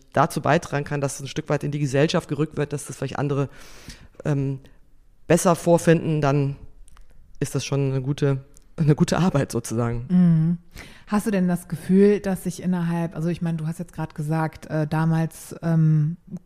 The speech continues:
Speaker 2: gab, war das nicht so schön, also das Verabschieden und, ähm, du warst auch nicht so informiert über bestimmte Themen und so. Hast du das Gefühl, da tut sich was, also in den letzten vier, fünf Jahren?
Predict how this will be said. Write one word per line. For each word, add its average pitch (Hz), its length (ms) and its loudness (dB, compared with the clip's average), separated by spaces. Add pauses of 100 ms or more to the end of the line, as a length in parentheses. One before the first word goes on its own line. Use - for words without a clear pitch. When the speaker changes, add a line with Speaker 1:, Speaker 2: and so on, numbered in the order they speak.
(160)
Speaker 2:
gab, 160 300 -4
war 160 100 0
das 160 160 -4
nicht 190 180 4
so 233 80 -4
schön, 226 340 -2
also 160 140 -4
das 160 200 -6
Verabschieden 170 840 -2
und, 151 400 0
ähm, 151 300 2 (560)
du 165 200 0
warst 160 320 -2
auch 151 140 -2
nicht 165 320 0
so 160 420 -2
informiert 180 1000 4
über 196 200 -4
bestimmte 202 400 -2
Themen 202 320 -6
und 185 100 -8
so. 185 200 -8
Hast 170 160 -6
du - 20 -4
das 196 160 0
Gefühl, 180 300 0
da 165 120 2
tut 175 320 0
sich - 300 -6
was, 262 380 -6
also 180 180 -4
in 170 80 -2
den 170 140 0
letzten 175 500 0
vier, 175 240 0
fünf 175 320 -2
Jahren? 185 400 0